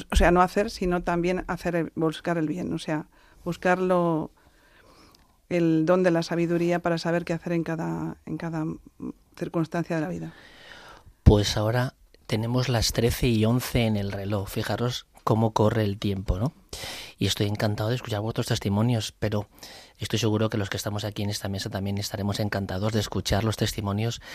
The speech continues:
Speaker 2: de las personas que nos quieran llamar y compartir con nosotros, ¿no? Y por ello abrimos los micrófonos para que nos llaméis y podamos seguir enriqueciéndonos también con el testimonio de nuestros queridos oyentes, con vuestra vida, con lo que os ha dicho las lecturas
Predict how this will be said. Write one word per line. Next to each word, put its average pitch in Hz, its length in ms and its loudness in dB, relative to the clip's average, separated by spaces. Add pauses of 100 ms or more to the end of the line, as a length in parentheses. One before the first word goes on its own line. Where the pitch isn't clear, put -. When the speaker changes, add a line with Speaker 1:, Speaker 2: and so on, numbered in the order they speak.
(340)
Speaker 2:
de 104 160 2
las 95 160 -6
personas 101 420 0
que 113 80 2
nos 98 140 2
quieran 110 240 2
llamar 107 240 2
y 120 40 0
compartir 110 460 0
con 113 180 6
nosotros, 113 440 2
¿no? 104 100 4
Y 127 60 4
por 104 180 4
ello 131 300 4 (400)
abrimos 110 380 8
los 127 140 8
micrófonos 107 640 4 (540)
para 113 160 6
que 107 120 6
nos 107 120 8
llaméis 117 540 8 (300)
y 117 100 6
podamos 107 400 6
seguir 127 300 6
enriqueciéndonos 120 1000 6
también 107 640 6
con 127 140 4
el 107 120 2
testimonio 101 540 -2
de 120 140 0
nuestros - 320 -2
queridos 98 360 0
oyentes, 110 600 6 (460)
con 104 280 4
vuestra 101 400 6
vida, 117 320 6
con 110 180 4
lo 110 120 4
que 113 80 2
os - 80 2
ha 131 40 6
dicho 151 220 4
las 143 140 4
lecturas 135 560 4